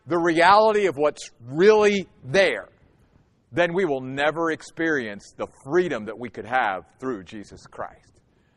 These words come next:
And we see that today. How many people in this world deny, as John is going to tell us, the existence of Jesus or the fact that Jesus is the Christ, the Messiah, the anointed one of God,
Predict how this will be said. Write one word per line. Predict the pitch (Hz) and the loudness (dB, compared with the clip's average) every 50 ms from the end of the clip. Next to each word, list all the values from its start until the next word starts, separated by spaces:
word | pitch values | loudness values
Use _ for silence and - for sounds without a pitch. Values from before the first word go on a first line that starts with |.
| _ _ - | _ _ -8
And | 226 247 | -6 -4
we | 254 254 220 | -4 -4 -4
see | - 214 202 190 | -4 -4 0 2
that | 185 185 180 - | 2 2 2 0
today. | 196 190 240 262 240 - - _ _ _ _ _ _ _ _ _ _ _ _ _ _ _ _ _ _ _ _ _ _ | -2 0 0 0 0 -4 -6 _ _ _ _ _ _ _ _ _ _ _ _ _ _ _ _ _ _ _ _ _ _
How | - 180 202 214 | -4 -2 -2 -2
many | 214 226 226 220 | -2 -2 -4 -4
people | 214 - 226 247 180 208 196 175 | -4 -4 -6 -6 -4 -4 -2 -2
in | 160 151 | -4 -4
this | 139 127 - - | -6 -8 -8 -6
world | 117 110 92 82 - _ _ _ _ _ _ _ _ _ _ _ - 117 | -6 -6 -6 -8 -12 _ _ _ _ _ _ _ _ _ _ _ -20 -8
deny, | 104 170 170 165 165 170 175 196 226 233 196 156 131 113 117 | -4 -2 -2 -2 0 2 4 6 6 6 6 4 4 2 -2
as | 117 120 131 131 123 | -2 -2 -4 -4 -4
John | 110 147 165 175 185 180 | 0 2 2 4 4 2
is | 165 143 | -2 -4
going | 131 160 156 151 147 139 | -2 -2 -2 -2 -2 -4
to | 131 | -10
tell | 107 - 156 139 127 127 | -4 0 2 2 2 2
us, | 123 117 - - - _ _ _ _ _ _ | -2 -4 -6 -12 -20 _ _ _ _ _ _
the | - 127 156 151 | -4 -2 0 0
existence | 143 123 113 104 117 190 208 - - 233 226 214 - 214 | 0 -2 -6 -2 -2 -2 -2 0 -2 -4 -4 -2 -2 -4
of | 208 165 | -4 -4
Jesus | 135 156 202 214 220 160 196 226 226 220 - - - _ _ _ _ _ | -4 -6 -6 -6 -4 -2 -2 -2 -2 -4 -8 -16 -20 _ _ _ _ _
or | - 143 156 147 | 0 2 2 2
the | 151 147 - | 0 -2 0
fact | - 175 175 - - | 2 2 2 2 0
that | 156 139 127 | -6 -10 -10
Jesus | 120 120 175 202 214 - 202 190 - - | -10 -8 -6 -6 -6 -4 -6 -6 -6 -6
is | - 175 180 185 180 147 - - | -4 -2 -2 -2 -4 -6 -8 -2
the | 160 151 151 147 - _ | 0 0 0 -2 -4 _
Christ, | - - 190 208 208 180 127 113 107 101 - - - - | -8 -2 2 2 2 2 2 -2 -6 -12 -18 -20 -14 -12
the | 127 127 | -10 -8
Messiah, | 131 131 127 - - - 202 202 208 196 151 127 110 98 - - - _ - | -8 -8 -8 -6 -2 0 2 2 2 2 2 0 -2 -4 -6 -12 -20 _ -8
the | 127 143 | -6 -6
anointed | 143 143 143 156 170 190 185 - 175 151 | -4 -4 -4 -4 -4 -4 -4 -6 -8 -6
one | 165 175 170 165 | -4 -2 -2 -2
of | 160 151 131 131 | -4 -6 -4 -2
God, | 170 190 208 196 165 139 127 117 110 | 0 2 4 4 4 2 2 0 -4